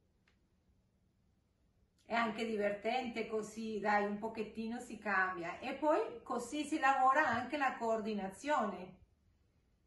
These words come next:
È un esercizio semplice. Facciamo due cose in una. Poi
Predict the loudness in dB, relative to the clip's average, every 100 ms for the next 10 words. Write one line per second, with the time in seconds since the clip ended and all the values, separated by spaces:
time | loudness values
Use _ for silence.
0 | _ _ _ _ _ _ _ -8 -4 -2
1 | -4 -6 -8 -8 -6 -8 -4 -4 -4 -2
2 | -2 0 -2 -4 -10 -16 _ _ _ _
3 | _ _ _ _ _ _ _ _ _ _
4 | _ _ _ _ _ _ -8 -4 -4 -4
5 | -4 -6 -4 -4 -4 -6 -6 -6 -8 -12
6 | -14 -20 _ _ _ _ _ _ _ _
7 | _ _ _ _ _ _ _ _ _ _
8 | _ _ _ _ _ _ _ _ _ _
9 | _ _ _ _ _ _ _ _ _ _
10 | _ _ _ -2 0